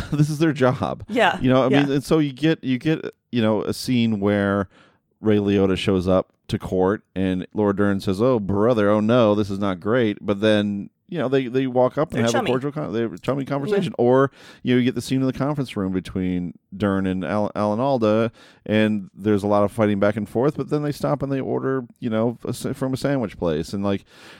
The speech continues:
Speaker 1: you know, so it's just, it's not as meaningful to them. But at the same time, somebody like Laura Dern is,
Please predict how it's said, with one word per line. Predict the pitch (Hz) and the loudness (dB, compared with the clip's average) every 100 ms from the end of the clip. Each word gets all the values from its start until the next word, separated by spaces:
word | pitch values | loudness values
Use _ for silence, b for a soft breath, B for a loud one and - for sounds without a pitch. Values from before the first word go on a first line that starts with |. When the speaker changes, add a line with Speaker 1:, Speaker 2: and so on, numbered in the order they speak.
| B | B
Speaker 1:
you | - 120 | -2 -2
know, | |
so | - | 2
it's | 135 123 | 0 0
just, | 139 - | -6 -2
it's | 127 - | -4 0
not | 131 120 | 0 0
as | 107 | 0
meaningful | 151 147 123 107 | -2 -2 -2 -2
to | 98 | 0
them. | 95 | 0
But | 95 143 170 127 - - | 0 2 4 2 -2 -4
at | 113 | -4
the | |
same | - 160 131 | -2 -4 -4
time, | - 214 170 143 135 b b b b _ - 135 | -4 -4 0 -2 -4 b b b b _ -8 -4
somebody | 165 151 | 0 2
like | 135 127 117 | 4 4 4
Laura | 131 120 | 4 4
Dern | 139 151 | 2 2
is, | 113 104 | 2 0